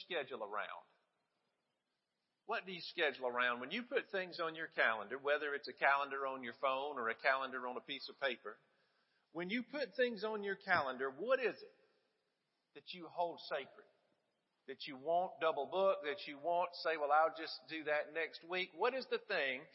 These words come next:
that when you look at your calendar and somebody says, "Can, uh, this day at this time, can you?" What are the things that you would say,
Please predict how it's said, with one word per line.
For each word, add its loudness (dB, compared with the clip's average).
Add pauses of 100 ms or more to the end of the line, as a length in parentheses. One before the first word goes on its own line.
(280)
that 6
when -4
you -6
look 4
at -4
your -8
calendar 0
and -8
somebody -2 (160)
says, -8
"Can, -6 (160)
uh, -4
this 0
day -2
at -8
this -2
time, -6 (160)
can -4
you?" -6 (1200)
What 6
are -4
the 0
things -2 (240)
that -6
you -6
would -2
say, 4